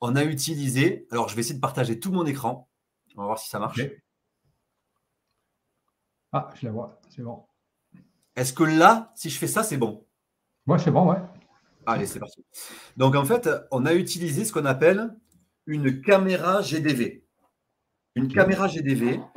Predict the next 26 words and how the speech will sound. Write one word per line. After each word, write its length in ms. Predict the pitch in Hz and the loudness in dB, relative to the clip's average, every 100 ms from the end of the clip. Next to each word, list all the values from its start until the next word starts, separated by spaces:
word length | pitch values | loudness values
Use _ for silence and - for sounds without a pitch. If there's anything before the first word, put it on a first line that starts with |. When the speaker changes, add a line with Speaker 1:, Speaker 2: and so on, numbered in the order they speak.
| - _ | -20 _
Speaker 1:
c'est 240 | - 131 | -10 -4
un 160 | 139 135 | 0 2
outil 300 | 190 185 196 | 2 0 -2
de 80 | 160 | -2
biorésonance 720 | 139 135 131 113 110 185 - _ _ _ _ _ _ _ _ _ | 0 0 0 0 0 -2 -8 _ _ _ _ _ _ _ _ _
qui 140 | - 139 | -14 -4
vient 160 | 151 | -4
principalement 520 | 139 175 170 175 180 185 | -2 -4 -4 -2 -2 -2
de 100 | 156 | -2
Russie, 480 | 143 139 131 131 - _ _ _ _ _ _ - | -4 -6 -8 -12 -16 _ _ _ _ _ _ -8
mais 120 | 147 | -6
qui 140 | 139 139 | -6 0
permet 360 | 190 185 208 | 2 4 2
de 100 | 185 | 2
voir, 480 | 170 135 139 - - _ _ _ _ - - - _ _ _ | 2 2 0 0 -10 _ _ _ _ -20 -20 -20 _ _ _
par 260 | 151 139 135 | 2 2 2
échange 400 | 175 175 202 175 | -2 0 0 0
gazeux, 520 | 151 151 123 131 131 _ _ _ _ _ _ _ _ _ _ _ | 0 0 0 -4 -6 _ _ _ _ _ _ _ _ _ _ _
qu'est-ce 200 | 202 202 | -2 -2
qui 120 | 190 | -4
se 80 | - | -4
passe 420 | - 180 185 - - | 2 2 2 -6 -10
dans 200 | 127 143 | -2 0
la 100 | 139 | 0
structure 580 | 135 - 190 - 190 151 | -2 -10 -12 -4 -2 0
énergétique 800 | 151 139 143 - 135 - - | -2 -2 -4 -4 -8 -8 -16